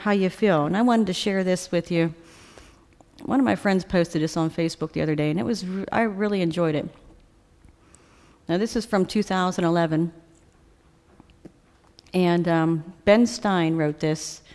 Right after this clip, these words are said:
He's an actor, a commentator. I'm sure if you know him, the Dry Eyes commercial, the voice be-,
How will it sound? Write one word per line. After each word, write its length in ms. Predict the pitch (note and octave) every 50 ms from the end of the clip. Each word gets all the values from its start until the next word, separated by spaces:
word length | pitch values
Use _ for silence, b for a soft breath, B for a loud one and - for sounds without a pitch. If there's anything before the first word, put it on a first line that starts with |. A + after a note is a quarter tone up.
| B B B B B B B
He's 180 | B D#4+ D#4+ B3
an 120 | A3+ G#3
actor, 500 | G3 G3 G3 G3 - - G3 G3 G3 G3+
a 80 | F#3+ F#3
commentator. 880 | - F#3+ F3+ F#3 F#3 F3+ - - F3+ F3 E3+ F3 F3 E3+ F3 F3 F3 - -
I'm 80 | E3+ F3
sure 300 | - - G3 G3 G3 F#3+
if 100 | F#3+ -
you 100 | G3+ G3+
know 140 | F#3 E3
him, 80 | E3 F3
the 80 | F3+ E3+
Dry 380 | - F3+ F3+ F#3 F3+ F#3 F#3 -
Eyes 420 | D3 D3+ D3 D3 D3 D3+ D3+ D3+
commercial, 360 | - - D#3+ D3+ D3+ D3 F3
the 80 | D#3+ D#3+
voice 240 | D#3 E3+ F#3 F#3 -
be-, 120 | F3+ E3+